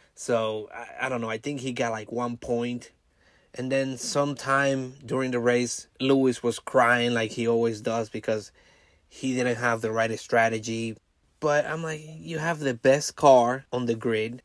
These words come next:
You have arguably the best team on F one behind you. I don't know what you want, bro." But I tell you what, one of the best moments of the race was when he was behind Fernando Alonso.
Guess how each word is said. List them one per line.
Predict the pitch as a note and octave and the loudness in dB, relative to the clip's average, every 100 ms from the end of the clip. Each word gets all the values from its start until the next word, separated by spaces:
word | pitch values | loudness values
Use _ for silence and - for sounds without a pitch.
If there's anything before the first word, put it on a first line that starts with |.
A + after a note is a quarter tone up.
| - | -6
You | D3+ | -4
have | D#3 E3 D#3+ C#3+ - _ - | 0 2 2 0 -4 _ -4
arguably | C#3 D3 C#3+ C3+ C3+ C3+ B2+ - _ | 0 2 2 2 2 2 0 -4 _
the | B2+ | -6
best | A#2 C3 C3+ - | -2 2 2 0
team | - D#3+ D3+ C3+ | -6 0 0 2
on | B2 | 0
F | B2 A#2 | 0 -2
one | A#2 C#3 B2+ A#2 A#2+ - A#2+ | -2 0 0 -2 -6 -10 -2
behind | B2+ A2+ B2+ D3 D3+ B2 | 0 0 0 2 2 0
you. | A#2 A2+ - _ _ | -2 -4 -8 _ _
I | - D3+ | -6 -4
don't | E3 | -2
know | D#3 | -2
what | D#3 D3 - | -2 -4 -6
you | |
want, | C#3+ D#3 E3 C#3 | -4 -4 -4 -2
bro." | B2 B2+ C3 C#3 C#3 _ _ _ _ _ _ - | 2 2 2 -2 -12 _ _ _ _ _ _ -6
But | B2+ C3 | -2 -2
I | |
tell | C#3+ D#3+ E3+ | -2 0 0
you | D#3+ | 2
what, | C#3 D#3 B2 - _ _ | 2 2 0 -2 _ _
one | - B2 C#3+ | -10 -4 -2
of | E3+ D#3 | -2 -2
the | C3+ | -4
best | A2+ C3 C#3+ - | 0 0 0 -2
moments | C3+ B2 B2 D3 E3 - - | 2 2 2 -2 -4 -8 -6
of | B2+ A#2+ | -6 -2
the | A#2+ | 0
race | A2+ A2 A#2 D#3+ - - _ _ _ _ | 0 -2 -6 -6 -8 -12 _ _ _ _
was | B2 C3 - | -2 -2 0
when | C#3+ B2+ | -2 -2
he | C3+ | -2
was | C3+ C3+ | -2 -2
behind | - A#2+ - B2+ B2+ | -4 -6 -4 -4 -2
Fernando | - A#2+ A#2+ B2 B2 | -2 -2 -2 0 0
Alonso. | A#2+ A#2+ B2 - D3+ D#3+ | 0 -2 -4 -2 0 -2